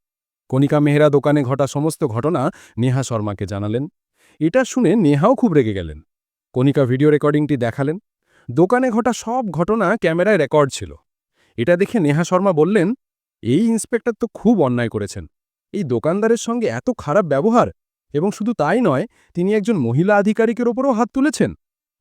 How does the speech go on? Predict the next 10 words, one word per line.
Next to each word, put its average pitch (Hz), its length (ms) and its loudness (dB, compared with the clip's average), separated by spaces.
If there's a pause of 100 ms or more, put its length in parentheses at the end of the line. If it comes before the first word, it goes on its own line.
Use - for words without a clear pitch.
এটা 160 180 -2
আইনত 170 360 0
অপরাধ। 165 440 2 (460)
কোনো 165 220 -2
মেয়ের 196 280 2
ওপরে 214 260 4
হাত 131 260 -2
তোলা 240 200 0
আইনের 170 340 0
বিরুদ্ধে। 127 440 -4